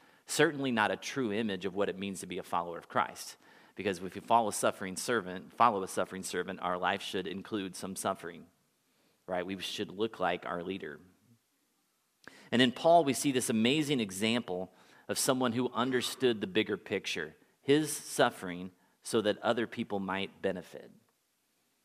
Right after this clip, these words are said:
It's this other-centered perspective that no matter what, whether it was good times or bad, whether he was experiencing suffering or comfort, that it all be for the benefit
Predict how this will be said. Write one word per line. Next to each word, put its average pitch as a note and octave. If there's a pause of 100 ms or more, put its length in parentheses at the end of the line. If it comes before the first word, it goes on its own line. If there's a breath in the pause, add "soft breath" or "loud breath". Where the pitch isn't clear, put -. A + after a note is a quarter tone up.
(320)
It's -
this A2
other-centered A#2+ (240 soft breath)
perspective - (760 soft breath)
that G#2
no G#2+
matter A#2+
what, A#2
whether F#2
it F2+
was F#2+
good A#2
times B2+
or G#2
bad, A#2+
whether G2+
he F#2+
was F#2+
experiencing G2+
suffering B2
or F2+
comfort, B2 (920 soft breath)
that G#2+
it F#2
all B2
be B2+
for A#2+
the G#2
benefit A2